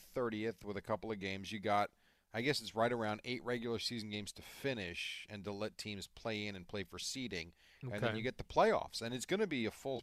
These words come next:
Speaker 1: playoffs. The N H L one's pretty cool. Uh, the N H L then I don't think will start until right around January. The N B A will kick up again in December, and I think you'll get full seasons. Um, I, I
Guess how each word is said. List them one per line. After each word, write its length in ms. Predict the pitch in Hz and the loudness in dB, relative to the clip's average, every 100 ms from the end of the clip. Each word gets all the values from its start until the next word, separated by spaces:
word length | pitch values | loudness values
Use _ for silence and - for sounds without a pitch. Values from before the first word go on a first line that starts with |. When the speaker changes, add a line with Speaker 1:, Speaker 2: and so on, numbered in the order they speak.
| - | -2
Speaker 1:
playoffs. 320 | 92 113 123 | 2 2 2
The 140 | 131 139 | 0 0
N 60 | |
H 200 | 160 131 | 0 2
L 140 | 139 151 | 4 4
one's 180 | 139 | 0
pretty 300 | - 113 98 82 | -4 -4 -4 -6
cool. 360 | 85 78 80 - - - - - | -6 -6 -8 -14 -20 -20 -20 -2
Uh, 160 | 107 107 | 4 4
the 160 | 113 | 4
N 80 | 123 | 0
H 180 | 131 117 | 0 2
L 100 | 135 | 2
then 100 | 120 110 | 4 2
I 40 | |
don't 220 | 110 113 | 0 -2
think 100 | 123 | 0
will 100 | 117 | 0
start 220 | - 113 | 2 0
until 200 | 98 107 | 0 0
right 180 | 101 104 | 2 4
around 260 | 107 101 95 | 4 2 0
January. 540 | 92 90 90 78 87 | -2 -2 -2 -6 -4
The 140 | 95 104 | -4 -4
N 100 | 110 | -4
B 160 | 107 107 | -2 0
A 20 | |
will 80 | 98 | -2
kick 240 | - 107 | -4 -4
up 140 | 107 107 | -4 -4
again 240 | 92 98 | -4 -4
in 200 | 95 90 | -4 -6
December, 600 | 80 - 101 82 76 82 - - _ | -4 -4 -2 -4 -4 -6 -8 -20 _
and 100 | 107 | 0
I 60 | 110 | 0
think 240 | 120 131 | 0 -2
you'll 100 | 139 | -2
get 140 | 120 110 | -2 -2
full 200 | 113 104 | -2 -2
seasons. 600 | - 95 73 78 85 - _ _ _ - | 0 -2 -2 -8 -12 -12 _ _ _ -4
Um, 520 | 101 98 101 101 95 - | 0 2 2 0 -4 -10
I, 120 | - - _ - | -12 -12 _ -8
I 100 | 104 | -4